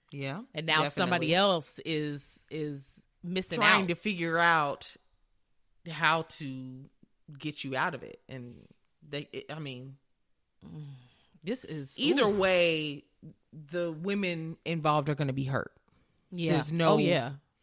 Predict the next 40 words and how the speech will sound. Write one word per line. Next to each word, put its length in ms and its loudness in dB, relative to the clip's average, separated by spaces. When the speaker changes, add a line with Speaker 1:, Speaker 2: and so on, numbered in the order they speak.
Speaker 1:
there's 200 0
no 280 4
solution 640 -2
there. 320 -10
Speaker 2:
Yeah. 160 -4
Speaker 1:
And 140 6
it, 160 2
it 240 6
just 280 0
is 220 2
what 160 0
it 120 0
is. 360 -2
It's, 380 -8
it's 200 -8
gonna 180 -2
be 140 0
hard 240 4
because 280 -4
it's 120 -10
like, 200 0
obviously 440 -2
this 200 -12
is 80 -12
someone 260 -10
you 100 -14
trusted 560 -10
and 380 -14
they've 240 -10
betrayed 460 -10
your 100 -18
trust 380 -14
and 240 -16
yada, 240 -10
yada, 240 -12
yada. 280 -8
But, 200 -12
I 40 -12
Speaker 2:
Mm-hmm. 340 -4
Speaker 1:
mean, 360 2